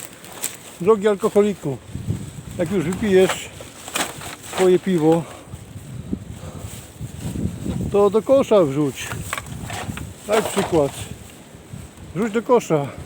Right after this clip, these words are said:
Bo po tobie przyjdą inni. Być może. I co pomyślą sobie o tobie?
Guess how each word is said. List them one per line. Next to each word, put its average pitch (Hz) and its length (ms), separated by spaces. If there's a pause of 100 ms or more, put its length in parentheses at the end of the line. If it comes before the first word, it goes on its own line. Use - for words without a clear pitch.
(800)
Bo 196 80
po 220 140
tobie 196 460 (200)
przyjdą 233 300
inni. 240 360 (800)
Być 180 160
może. 156 460 (1120)
I - 80
co 233 80
pomyślą 190 460
sobie 156 280
o 156 40
tobie? 147 360